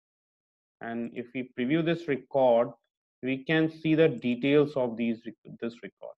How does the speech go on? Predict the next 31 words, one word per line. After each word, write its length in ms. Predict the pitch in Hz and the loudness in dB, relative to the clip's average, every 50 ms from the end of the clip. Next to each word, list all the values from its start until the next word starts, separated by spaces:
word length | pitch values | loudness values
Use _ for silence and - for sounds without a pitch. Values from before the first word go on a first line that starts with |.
| _ _ | _ _
You 220 | _ _ _ - | _ _ _ -20
can 80 | - - | -20 -20
see, 160 | _ - - 113 | _ -16 -16 -16
okay, 400 | 110 _ - 117 117 117 117 117 | -16 _ -10 -8 -6 -4 -4 -4
all 260 | 113 113 113 117 120 | -4 0 0 0 2
the 120 | 113 120 113 | 2 2 0
records 420 | 113 113 - 117 113 113 113 113 - | 0 -2 -4 -2 0 0 0 -2 -4
which 180 | 113 107 - - | -10 -10 -8 -6
we 120 | 117 110 | -4 -4
entered 340 | 107 107 107 107 117 117 107 | -4 -4 -4 -2 -2 -2 0
over 200 | 107 104 104 104 | -2 -2 -2 -2
there 400 | 107 117 147 143 135 127 127 127 127 - _ _ _ _ _ - | 0 2 4 4 4 4 2 0 -4 -8 _ _ _ _ _ -12
is 180 | 117 - - _ - | -12 -12 -12 _ -8
coming 380 | 113 107 107 110 113 127 127 - _ _ _ _ - | -6 -4 -4 -4 -4 -4 -6 -10 _ _ _ _ -18
here. 160 | 101 98 - _ _ _ _ _ _ _ - - _ _ | -16 -16 -18 _ _ _ _ _ _ _ -20 -20 _ _
So 120 | _ 170 170 151 139 | _ -4 -4 -2 -2
that's 260 | 147 139 156 208 - - | 0 0 0 0 2 4
the 160 | - 226 220 | 6 6 8
way 340 | 185 185 190 185 180 185 185 | 8 8 8 8 8 6 4
we 300 | 151 143 165 180 185 185 | 2 2 2 2 2 2
can, 540 | - - 170 165 170 170 175 170 160 208 - _ _ _ _ _ _ - 135 | 2 2 4 4 4 4 2 2 0 -4 -10 _ _ _ _ _ _ -6 -2
uh, 640 | 135 135 135 135 139 135 135 135 135 135 135 135 135 - - | 0 2 2 2 2 2 2 2 2 2 0 0 0 -4 -8
s-, 180 | - - - _ - | -16 -20 -20 _ 2
perform 600 | 147 139 127 - - 156 151 147 156 160 160 160 - _ _ _ - | 2 2 2 2 2 4 4 6 6 4 2 -2 -6 _ _ _ -2
an 120 | 131 135 | 0 2
integration 760 | 135 135 131 143 135 131 139 139 139 135 - 170 156 151 135 127 | 2 2 2 0 0 2 4 2 2 2 2 0 0 0 2 0
between 720 | 135 131 135 - - 135 135 135 135 135 135 139 135 135 - _ _ - - - | 0 0 -2 -4 -4 -2 -2 0 0 -2 -4 -6 -10 -12 -16 _ _ -20 -12 -6
the 440 | 117 117 117 120 120 120 120 120 120 | -2 0 0 2 0 0 0 -2 -4
Shopify 920 | 120 120 - 139 131 - - 165 160 156 - 151 131 127 123 123 127 127 123 - | -4 -2 0 0 0 0 0 0 0 0 2 2 4 4 6 4 4 2 2 2
and 300 | 117 120 120 120 120 120 120 - - | 0 0 2 0 0 -2 -2 0 4
Salesforce 680 | 160 170 170 160 - - - 135 123 123 123 127 | 4 4 4 4 0 -2 0 2 2 4 2 0